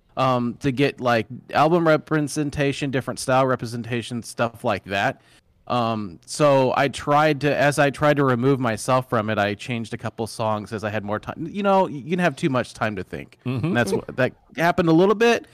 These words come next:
Speaker 1: um, where, you know, I'm just sitting there, I'm like, "No, I, I, I gotta take that song off. I gotta put this other song back on." So that last four to five cuts of songs, uh, they may have went on the list and off the list a couple of times
Speaker 2: <laughs>
Speaker 1: before they settled.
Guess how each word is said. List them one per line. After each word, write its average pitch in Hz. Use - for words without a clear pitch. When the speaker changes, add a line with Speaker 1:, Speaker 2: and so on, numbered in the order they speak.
Speaker 1:
um, 139
where, 123
you 131
know, 107
I'm 107
just 110
sitting -
there, 113
I'm 104
like, 85
"No, 170
I, 135
I, 117
I 110
gotta 87
take -
that -
song -
off. 69
I 110
gotta 95
put 85
this -
other -
song 80
back -
on." 143
So 87
that 156
last 175
four 165
to 147
five 135
cuts -
of 123
songs, 143
uh, 120
they 139
may 151
have 131
went 135
on 156
the 180
list 165
and 135
off 123
the 117
list 101
a 107
couple 113
of 92
times 101
Speaker 2:
<laughs> 117
Speaker 1:
before 104
they 95
settled. 113